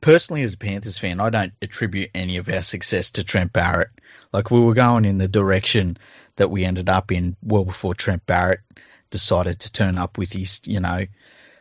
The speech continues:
his car full of secondhand shares at this stage. But, um, you know,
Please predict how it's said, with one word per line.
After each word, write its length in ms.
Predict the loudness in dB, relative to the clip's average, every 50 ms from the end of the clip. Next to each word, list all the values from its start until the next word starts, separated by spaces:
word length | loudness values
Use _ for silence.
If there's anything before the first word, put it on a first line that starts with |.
| _ _
his 180 | -8 -6 -6 -4
car 260 | -2 0 0 0 -2
full 260 | -4 -4 -4 -4 -4
of 280 | -4 -6 -8 -10 -18 _ _ _ _ _ _ _ _ -10
secondhand 640 | -2 0 2 2 2 2 2 2 2 2 2 0 0
shares 400 | 0 0 0 0 0 -2 -2 -4
at 100 | -6 -6
this 160 | -6 -8 -8
stage. 540 | -6 -6 -6 -6 -6 -6 -8 -8 -10 -12 _ _ _ _ -20 -20 -20 _ _ _
But, 320 | 2 2 2 0 -2 0 0
um, 580 | 2 2 2 2 2 0 0 0 -2 -4 -6 -8 _ _ _ _ _ _ _ _ _ _ _ _ _ _ 0
you 160 | 2 2 4
know, 280 | 4 4 4 4 2